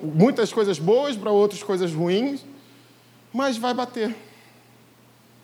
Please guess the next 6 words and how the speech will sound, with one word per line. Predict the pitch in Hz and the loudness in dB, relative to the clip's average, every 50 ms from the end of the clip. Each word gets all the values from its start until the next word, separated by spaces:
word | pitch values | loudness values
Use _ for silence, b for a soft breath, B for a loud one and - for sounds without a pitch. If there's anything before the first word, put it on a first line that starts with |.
| _ _ _ _ _ _ _ | _ _ _ _ _ _ _
Como | - 214 240 247 | -2 2 2 4
igreja, | 254 226 214 240 240 240 226 190 196 196 | 4 6 6 8 10 10 10 8 6 2
nós | 196 196 180 - | 2 0 -2 0
temos | - 220 220 220 214 202 185 - | -2 0 0 2 2 0 0 -2
que | - - 233 220 208 | -4 -4 -2 0 0
buscar | 180 208 196 185 - - 202 170 143 127 110 - - | 2 2 0 0 -2 -4 -2 0 0 -2 -2 -6 -14